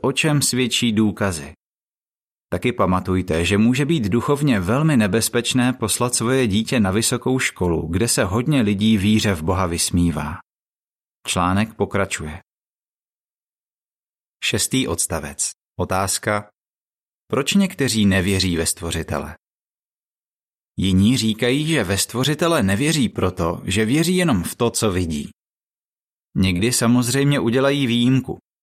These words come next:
třeba u takových věcí, jako je gravitace, protože pro ně existují důkazy. Ale i víra, o které se píše v Bibli, je založená na důkazech o existenci něčeho, co není vidět.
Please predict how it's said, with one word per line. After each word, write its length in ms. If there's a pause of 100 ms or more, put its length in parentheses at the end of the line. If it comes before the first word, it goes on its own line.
(100)
třeba 280
u 100
takových 500
věcí, 320
jako 220
je 100
gravitace, 720 (380)
protože 400
pro 140
ně 160
existují 600
důkazy. 580 (1160)
Ale 180
i 200
víra, 520
o 80
které 340
se 180
píše 380
v 100
Bibli, 500
je 200
založená 640
na 180
důkazech 680 (180)
o 180
existenci 1040
něčeho, 720 (280)
co 160
není 460
vidět. 460